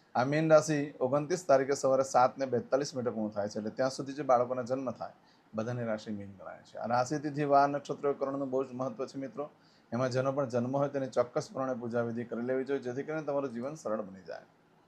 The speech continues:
આજે જે કોઈ મારા સબસ્ક્રાઇબ મિત્ર, અમારા ઘર પરિવારમાંથી કોઈ પણ સદસ્યની વર્ષગાંઠ છે, મેરેજ એનિવર્સરી છે, એ બધાને મારી ઘણી ઘણી શુભકામના.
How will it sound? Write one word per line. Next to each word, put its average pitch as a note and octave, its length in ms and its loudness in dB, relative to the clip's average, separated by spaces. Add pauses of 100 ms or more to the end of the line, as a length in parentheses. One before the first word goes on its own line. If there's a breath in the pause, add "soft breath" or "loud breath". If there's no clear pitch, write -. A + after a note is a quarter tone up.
(640 soft breath)
આજે C#3 140 8
જે C#3 160 4
કોઈ D#3 120 4
મારા F3 140 6
સબસ્ક્રાઇબ D#3+ 440 6
મિત્ર, D#3+ 240 4
અમારા D3+ 180 6
ઘર C#3+ 200 6
પરિવારમાંથી D3 360 4
કોઈ C3+ 140 8
પણ C#3 120 0
સદસ્યની C#3 460 0
વર્ષગાંઠ C3 480 0
છે, C3 180 -2
મેરેજ B2 280 0
એનિવર્સરી B2+ 520 -6
છે, C#3 220 -4
એ B2 40 -4
બધાને A#2+ 260 -4
મારી A#2+ 220 -4
ઘણી A#2+ 200 -6
ઘણી B2+ 160 -8
શુભકામના. C3+ 560 -4